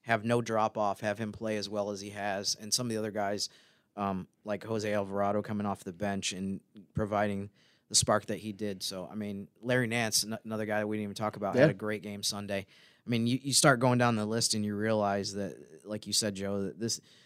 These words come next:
Speaker 1: this team's depth is really impressive, and it comes to light even more when there's multiple starters out of the lineup and you're still able to, to win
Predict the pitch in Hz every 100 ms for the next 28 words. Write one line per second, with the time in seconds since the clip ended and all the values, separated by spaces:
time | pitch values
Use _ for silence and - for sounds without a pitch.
0 | _ 110 - 135 123 92 107 113 - 98
1 | 101 107 110 107 98 107 107 110 101 98
2 | 87 _ - 131 127 127 120 120 110 117
3 | 110 104 107 113 107 - - _ 120 113
4 | 95 110 113 113 101 104 - 110 104 104
5 | 98 98 104 101 98 107 104 101 98 -
6 | 117 104 101 101 98 90 _ - 98 104
7 | 101 98